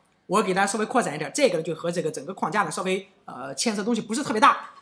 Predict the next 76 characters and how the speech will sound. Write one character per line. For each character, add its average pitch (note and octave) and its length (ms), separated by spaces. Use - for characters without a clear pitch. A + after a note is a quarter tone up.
这 F#4 120
个 E4+ 60
地 E4+ 80
方 D#4+ 120
你 E4 40
想 B3+ 160
要 D4 60
给 C4+ 80
大 C4+ 80
家 D#4+ 80
说 E4 160
一 D#4+ 60
个 E4+ 80
道 F4 180
理 F#3 80
是 G3 120
什 F#3+ 100
么 D#3 60
呢？ D3+ 160
我 A#3+ 580
刚 E4+ 200
刚 D#4+ 140
在 C#4 120
执 - 200
行 C4+ 140
这 C4+ 160
个 F3 340
模-， G3 340
这 A#3+ 140
个 F3+ 100
文 F#3 120
件 B3 100
夹 A#3 160
里 F#3+ 100
边 D#3 280
的 D#3+ 180
程 D#3+ 300
序 - 120
的 E3 120
时 B2+ 100
候， B2+ 180
大 A3+ 80
家 A3+ 40
有 A3+ 40
没 A3+ 40
有 A3+ 40
发 B3 100
现 A#3 120
我 B3 80
每 A3 180
次 A3 80
都 C#4 120
是 A#3+ 80
Python B3 320
三 A#3+ 200
Web G#3 380
Server A#3+ 460
什 - 80
么 F3 60
是 A3+ 200
这 C4+ 60
么 B3 80
执 E3+ 100
行 C#3+ 120
的 B2 80
吧？ - 180
那 E4+ 120
么 D4 160
有 B3+ 140
这 G4 100
么 G4+ 100
几 F#3+ 180
个 A3 80
问 A3+ 160
题 C#3 240
要， - 380